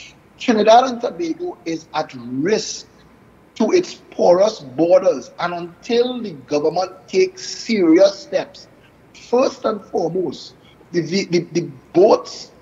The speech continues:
tied up at Hartscott in Chaguaramas twenty-four hours a day,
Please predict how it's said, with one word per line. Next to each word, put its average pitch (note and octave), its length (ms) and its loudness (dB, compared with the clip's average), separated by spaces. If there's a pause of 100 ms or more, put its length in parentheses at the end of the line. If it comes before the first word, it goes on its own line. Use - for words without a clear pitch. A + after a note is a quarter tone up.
tied E3+ 360 2
up G3+ 160 4
at F3+ 100 0
Hartscott F#3 760 -4
in F3 120 -12
Chaguaramas C#3+ 800 -6
twenty-four F#3+ 600 0
hours C#3 260 0
a C3 80 0
day, A#2 340 -4